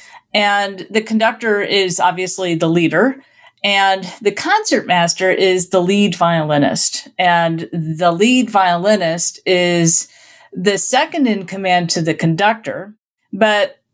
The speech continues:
the lead violinist is, there's two sections of violins. There's the first violins, there's the second violins. <laughs> And so the,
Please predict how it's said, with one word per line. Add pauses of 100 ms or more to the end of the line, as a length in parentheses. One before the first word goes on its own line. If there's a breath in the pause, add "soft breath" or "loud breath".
(100)
the
lead
violinist
is, (400)
there's (260)
two
sections
of
violins.
There's
the
first
violins,
there's
the
second
violins. (180)
<laughs>
And
so
the,